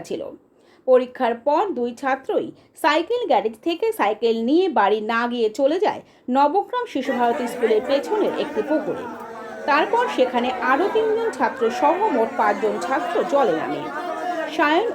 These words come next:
ও উজান দুজনের কেউই সাঁতার জানত না, ফলে কোমরে থার্মোকল বেঁধে তারা জলে নামে। কিন্তু থার্মোকল খুলে গেলে তারা জলে ডুবে যেতে থাকে। তখন বাকি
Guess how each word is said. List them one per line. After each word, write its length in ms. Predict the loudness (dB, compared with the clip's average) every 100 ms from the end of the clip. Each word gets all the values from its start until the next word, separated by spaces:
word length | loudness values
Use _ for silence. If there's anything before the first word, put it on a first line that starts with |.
| 4
ও 20 | 4 2
উজান 240 | 2 2 0
দুজনের 380 | 0 2 2 2 2
কেউই 280 | 2 2 0 0
সাঁতার 320 | 0 2 0
জানত 240 | 0 -2 -2 -4
না, 80 | -4 -8 -12 -16 -4
ফলে 180 | 2 2 4
কোমরে 360 | 4 4 2 0
থার্মোকল 480 | 0 0 2 2 2 2
বেঁধে 280 | 2 2 0 0
তারা 160 | 0 0 2
জলে 220 | 2 2 -4
নামে। 180 | -8 -10 -8 -8 -10 -14 -6
কিন্তু 220 | -2 2 2
থার্মোকল 520 | 4 4 4 2 2 0 0
খুলে 240 | 2 2 2
গেলে 200 | 0 -2 -4 -8 -8 -2
তারা 180 | 0 2 4
জলে 220 | 4 4 0
ডুবে 220 | 0 0 0
যেতে 160 | 0 -2 -4
থাকে। 220 | -4 -4 -6 -10 -12 -10 -4
তখন 220 | 0 0 2 2
বাকি 260 | 2 0